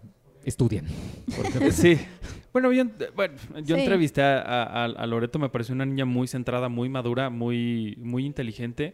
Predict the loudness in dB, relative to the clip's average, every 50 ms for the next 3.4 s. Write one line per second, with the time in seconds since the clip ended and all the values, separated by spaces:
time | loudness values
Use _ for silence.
0 | 0 2 2 4 4 4 2 2 4 4 4 4 4 2 -2 -4 -6 -10 -12 -14
1 | _ _ _ _ -20 -20 -20 -18 _ -6 -6 -4 -4 -4 -4 -6 -8 -10 -14 _
2 | _ -4 0 4 4 4 4 4 4 4 2 2 0 -2 -2 -2 0 0 0 -2
3 | -4 -4 -6 -6 -8 -8 -10 -10